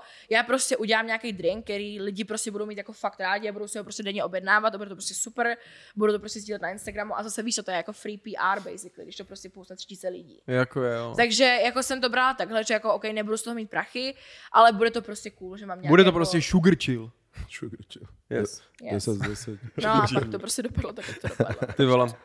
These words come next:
Speaker 2: ale jako, no, svět, ale jako zadarmo, to jsem teda kurva překvapený. A, a omluvili se ti pak, jako oni? Sorry, to
Speaker 1: Ne.
Speaker 2: vznikla komplikace.
Speaker 1: Ne.
Speaker 2: Ne?
Speaker 1: Reálně jako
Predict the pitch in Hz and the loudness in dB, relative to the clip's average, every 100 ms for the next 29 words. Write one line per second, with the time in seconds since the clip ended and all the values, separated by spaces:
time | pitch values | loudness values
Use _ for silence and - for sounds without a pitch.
0 | - 120 127 147 139 156 147 - 139 147 | -4 4 8 8 6 2 2 -2 -6 -4
1 | - 160 170 170 165 180 185 185 175 175 | 2 2 2 -2 -2 -2 -2 -6 -8 -8
2 | 170 170 156 156 180 - 120 123 120 123 | -4 -4 -4 -6 -6 -6 -6 -6 -6 -6
3 | 123 123 135 143 143 175 160 156 156 147 | -4 2 2 2 0 -2 0 0 0 -2
4 | 151 143 139 147 165 135 131 117 - 185 | -4 -6 0 0 0 -2 -6 -8 -2 0
5 | 202 190 185 180 202 190 170 190 220 208 | 2 0 0 -2 -4 -4 -6 -8 -8 -8
6 | 202 151 156 - 123 135 170 - 240 254 | -6 -6 -6 -6 -2 -2 -4 0 4 4
7 | 262 262 247 269 | 4 4 2 2